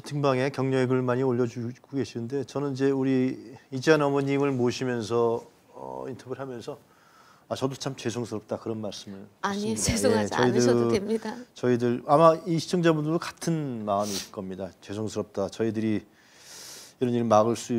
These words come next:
Speaker 1: 있어야 되고 대통령이 쌩까지 말고 제대로 사과할 수 있도록 우리가 더 힘을 모았어야 되는데 그러지 못했다는 말씀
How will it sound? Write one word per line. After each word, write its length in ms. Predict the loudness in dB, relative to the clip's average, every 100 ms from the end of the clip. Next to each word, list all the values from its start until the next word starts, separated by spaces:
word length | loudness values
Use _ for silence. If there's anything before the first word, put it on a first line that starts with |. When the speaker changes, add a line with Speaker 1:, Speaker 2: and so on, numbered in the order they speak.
| 0
Speaker 1:
있어야 320 | -2 0 2
되고 320 | 0 -2 -4
대통령이 560 | 0 0 0 0 0 0
쌩까지 420 | -2 4 6 6
말고 680 | 4 2 2 2 2 0 -4 -6
제대로 320 | -2 0 0
사과할 340 | -2 0 0
수 140 | 0 -2
있도록 300 | -4 -2 -2
우리가 180 | -2 -2
더 100 | -4
힘을 300 | -6 -6 -4
모았어야 600 | 0 4 4 2 0 0
되는데 580 | -2 -6 0 0 0 -4 -20 -20 -20 -20 -20 -20 _
그러지 200 | -8 -4
못했다는 560 | -4 -4 -6 -4 -4 -4
말씀 480 | -6 -6 -8 -12